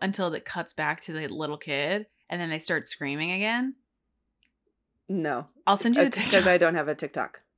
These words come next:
Speaker 1: Oh, I'll send you the video.
Speaker 2: Okay.
Speaker 1: It's this.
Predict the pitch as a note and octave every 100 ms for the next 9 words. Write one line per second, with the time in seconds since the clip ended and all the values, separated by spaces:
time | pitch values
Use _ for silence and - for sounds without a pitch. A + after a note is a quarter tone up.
0 | _ _ - - A3+ D#3 - - G3 G#3
1 | A#3 A#3+ F3 A#2+ F#2 G2+ _ _ _ _
2 | _ F3+ G3 A#3 - F#3+ - - -